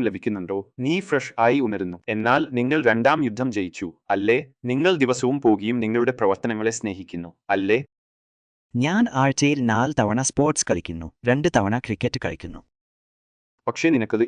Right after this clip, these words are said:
Speaker 1: ഇഷ്ടമാണ്. ശരി സർ, നീ മൂന്നാം യുദ്ധം ജയിച്ചു. ഏതെങ്കിലും സമയത്ത് ഭാരമെന്തെങ്കിലും നിന്നെ തടസ്സപ്പെടുത്തിയിട്ടുണ്ടോ? ഇല്ല, ഒരിക്കലും ഇല്ല. ശരി, അങ്ങനെ നീ നാലാം യുദ്ധം ജയിച്ചു. അതിനാൽ സുഹൃത്തുക്കളോടുള്ള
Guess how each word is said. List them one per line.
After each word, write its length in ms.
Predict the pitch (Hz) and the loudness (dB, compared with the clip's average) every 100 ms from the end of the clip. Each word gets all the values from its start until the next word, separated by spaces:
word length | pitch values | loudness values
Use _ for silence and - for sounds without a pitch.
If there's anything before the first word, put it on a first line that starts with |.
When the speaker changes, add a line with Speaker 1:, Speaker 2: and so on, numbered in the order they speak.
| 104 | 0
Speaker 1:
ഇഷ്ടമാണ്. 380 | 135 107 78 - - | 0 0 -2 -10 -2
ശരി 200 | - 139 151 - | 2 4 2 0
സർ, 160 | 92 - - | -2 -2 -6
നീ 100 | 131 170 | -2 0
മൂന്നാം 320 | 135 123 127 135 | 2 2 2 2
യുദ്ധം 240 | 101 98 123 101 | -2 -6 -6 -4
ജയിച്ചു. 320 | 82 - - _ 123 | -6 -10 -20 _ 0
ഏതെങ്കിലും 420 | 151 185 196 185 175 | 2 2 2 0 2
സമയത്ത് 380 | 117 107 104 104 92 _ _ - 104 | 2 2 -4 -6 -8 _ _ -12 0
ഭാരമെന്തെങ്കിലും 680 | 123 165 170 147 131 123 120 | 4 4 2 0 0 0 -2
നിന്നെ 200 | 104 110 123 | -4 -6 -2
തടസ്സപ്പെടുത്തിയിട്ടുണ്ടോ? 880 | 117 - 127 110 107 98 82 87 90 98 _ 117 | -2 -2 -4 -4 -4 -8 -8 -6 -6 -8 _ -4
ഇല്ല, 140 | 127 170 - | 2 2 4
ഒരിക്കലും 380 | 120 120 135 135 117 | 2 2 0 0 -2
ഇല്ല. 120 | 95 98 - _ - | 0 0 -2 _ -4
ശരി, 200 | - 107 - - | 0 0 -4 -4
അങ്ങനെ 220 | 120 147 165 | -2 0 0
നീ 80 | 147 135 | 0 2
നാലാം 280 | 107 117 135 107 | 4 4 2 -2
യുദ്ധം 220 | 95 120 107 | -4 -6 -4
ജയിച്ചു. 280 | 85 - 82 - | -6 -8 -14 -6
അതിനാൽ 320 | 117 160 165 180 | -2 0 0 0
സുഹൃത്തുക്കളോടുള്ള 720 | - 127 127 147 143 131 117 | -2 -4 -2 0 4 4 4